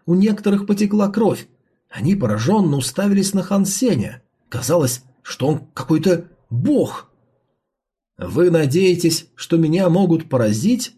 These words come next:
сказал Хан Сень и, игнорируя остальных, продолжил подниматься. Люди с недоверием смотрели на уходящего парня.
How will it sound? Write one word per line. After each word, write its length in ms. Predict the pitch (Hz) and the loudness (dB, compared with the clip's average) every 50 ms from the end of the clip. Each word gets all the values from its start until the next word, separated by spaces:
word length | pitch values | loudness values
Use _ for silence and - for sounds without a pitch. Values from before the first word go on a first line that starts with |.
| _ _ _ _ _ _ | _ _ _ _ _ _
сказал 460 | - - - 98 92 101 143 151 143 | -18 -12 -10 -6 -4 -2 0 0 0
Хан 260 | 123 - 123 110 101 101 | -2 -2 -2 -2 -2 -2
Сень 540 | - - - 196 208 202 185 - - - - - | -4 -4 -2 0 0 0 0 -2 -4 -8 -6 -2
и, 120 | 196 214 | 0 0
игнорируя 560 | 180 180 190 180 175 208 214 202 196 190 185 | 2 2 2 2 2 2 2 2 2 2 2
остальных, 680 | 180 175 143 - - - 123 120 143 196 220 208 202 - - - _ _ | 0 0 -4 -6 -2 -2 -2 0 0 0 0 0 -2 -4 -10 -20 _ _
продолжил 560 | - 233 214 190 175 175 170 165 147 160 156 | -4 -2 0 0 2 2 2 2 2 0 -2
подниматься. 920 | - - 156 143 139 151 151 139 117 101 - - - - - 78 76 - - _ _ _ _ _ _ _ _ _ _ _ _ _ _ _ _ _ _ - | -2 -2 -4 -2 0 0 0 0 0 -2 -4 -6 -8 -8 -8 -10 -12 -16 -20 _ _ _ _ _ _ _ _ _ _ _ _ _ _ _ _ _ _ -12
Люди 440 | 85 87 110 175 208 196 175 196 | -6 -2 0 0 2 2 2 0
с 140 | 196 - - | -2 -2 0
недоверием 580 | 196 185 175 170 165 156 185 190 185 185 185 180 | 0 2 2 2 2 2 2 2 2 2 0 0
смотрели 800 | 170 - 170 170 160 160 143 151 160 160 165 165 160 160 - _ _ _ - | 0 0 0 0 0 0 0 0 2 2 2 0 0 -2 -6 _ _ _ -4
на 140 | 156 160 | -2 0
уходящего 600 | 160 160 - 160 143 139 127 123 - - 131 131 127 | 0 0 0 -2 0 0 0 -2 -2 -4 -4 -4 -2
парня. 540 | 123 120 117 101 90 90 85 - - - | -2 -2 -4 -4 -4 -6 -10 -14 -16 -20